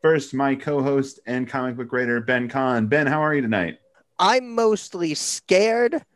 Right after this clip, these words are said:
Speaker 2: slash awestruck at just how crazy ripped mid-sixties Stephen Lang is.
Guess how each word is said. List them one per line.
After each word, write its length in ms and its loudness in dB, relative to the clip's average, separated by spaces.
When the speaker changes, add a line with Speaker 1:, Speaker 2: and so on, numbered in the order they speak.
Speaker 2:
slash 500 2
awestruck 840 4
at 180 4
just 220 0
how 280 4
crazy 460 0
ripped 360 2
mid-sixties 760 0
Stephen 360 0
Lang 280 0
is. 400 0